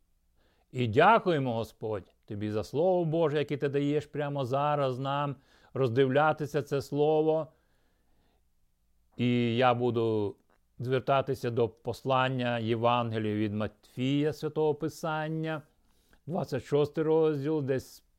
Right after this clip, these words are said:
тридцять першого вірша. Він сказав, що ви втратите віру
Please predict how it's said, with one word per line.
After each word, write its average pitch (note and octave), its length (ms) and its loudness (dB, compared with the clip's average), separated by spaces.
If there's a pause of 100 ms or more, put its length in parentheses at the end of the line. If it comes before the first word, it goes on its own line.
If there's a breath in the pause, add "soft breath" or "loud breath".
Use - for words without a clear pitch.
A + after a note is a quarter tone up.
тридцять B2 280 -6
першого C#3 440 0
вірша. D#3 680 0 (500)
Він C3 260 0
сказав, D3 400 2
що D3+ 160 -2
ви C#3 160 0
втратите D3+ 680 -2
віру D#3 720 -2